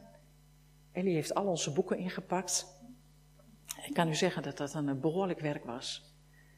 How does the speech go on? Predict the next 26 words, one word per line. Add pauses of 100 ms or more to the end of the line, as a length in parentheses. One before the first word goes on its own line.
(640)
Eh,
en
er
was,
eh,
een
moment
van
alles
in
de
vrachtwagens
laden.
En
vervolgens
was
er
een
moment
in
Roosendaal
om
weer
uit
te
laden.